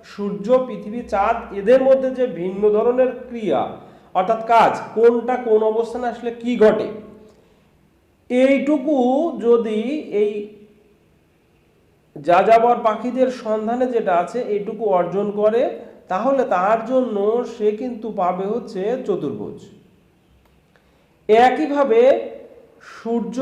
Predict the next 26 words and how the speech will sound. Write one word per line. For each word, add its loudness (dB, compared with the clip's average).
পৃথিবী, -6
চাঁদ 4
কিভাবে -2
নিজেদের 2
মধ্যে 0
আন্তঃক্রিয়া -2
করে -2
তা 2
যদি -4
চিহ্নিত 0
করে, -8
অর্থাৎ 0
এখানে 0
শুধু -4
উল্লেখ 2
করতে 0
পারলেই 4
কিন্তু 0
সে 4
পাচ্ছে 2
চতুর্ভুজ, 0
আর 4
যদি -2
সে -2
চিহ্নিত 0
করতে 2